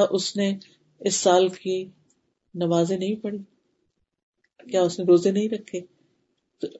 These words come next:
ہر سجدہ جو ہے اس سے ایک درجہ بلند ہو جاتا ہے۔ بعض علماء کہتے ہیں وہ درجہ ایک زمین سے آسمان کے برابر کا درجہ ہے۔ اللہ عالم حقیقت میں کیا ہے وہ درجہ، لیکن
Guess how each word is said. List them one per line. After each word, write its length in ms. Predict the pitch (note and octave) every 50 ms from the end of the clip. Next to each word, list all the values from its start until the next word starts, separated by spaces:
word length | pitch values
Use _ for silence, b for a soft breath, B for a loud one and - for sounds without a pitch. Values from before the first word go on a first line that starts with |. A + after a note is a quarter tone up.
| - _ _ _ _ _ _ _ _ -
ہر 340 | - G3+ B3 C#4 D4+ D#4+ D4+ -
سجدہ 480 | - - A3 G3+ G3 G#3+ G#3 C#4 D#4+ D#4+ C4
جو 80 | C#4 B3+ G3+
ہے 160 | A3+ A#3 A#3 A#3+ A#3 -
اس 120 | A3+ A3 -
سے 160 | - - A#3 - -
ایک 220 | G3+ G3+ G3+ F3 E3+
درجہ 300 | F#3+ F3 E3+ F#3 G#3+ G#3+ G#3+
بلند 340 | F#3 F3 F#3 F3 F3 E3 E3
ہو 60 | D#3
جاتا 320 | D3+ E3 D3 C#3+ - - D3+
ہے۔ 40 | D#3+ _ _ _ _ _ _ _ _ _ _ _ _ _ _ _ _ F#3
بعض 220 | G#3 G#3+ A3 A3
علماء 280 | A3+ A#3 A#3 A3 A3+ A3+
کہتے 280 | A3 A#3 A3 A3 B3+ B3+
ہیں 60 | B3+
وہ 80 | B3 G3+ F3
درجہ 300 | G3+ G#3 G#3 G3+ G#3+ A#3 A#3+ A3+
ایک 200 | A3 A3 G#3+ G#3+
زمین 340 | F#3 G3+ F#3+ G3 G#3+ A3+ A3
سے 120 | G#3+ A#3+ A3
آسمان 420 | G3 F#3 - G3 G3 G3+ G#3 G3+
کے 100 | G3+ G3+
برابر 400 | F3 F3+ F3 F3 F3 F3+ G#3 G#3
کا 100 | G#3+ G#3 F3+
درجہ 320 | F3 E3 D#3+ E3 F3+ F#3+ F3+
ہے۔ 120 | F#3 F#3 F#3+ - _ _ _ _ _ _ _ _ _ _ _ _ _ _ _ _ _ -
اللہ 280 | F3+ F#3 A3 A#3 A#3+ A#3
عالم 300 | A3+ G#3+ G#3+ A3 A#3 A3 G#3+
حقیقت 440 | F#3 F3+ G#3+ G#3+ G#3+ C4 C4 C4 A#3+
میں 80 | B3 A#3+
کیا 200 | - G#3+ A3 A3+
ہے 80 | A#3
وہ 120 | A3+ G#3+ G#3
درجہ، 380 | - G3 F#3 F3 G3+ A3+ A#3 A3
لیکن 400 | G#3 G3 G3+ G3+ - C4 D4 D4+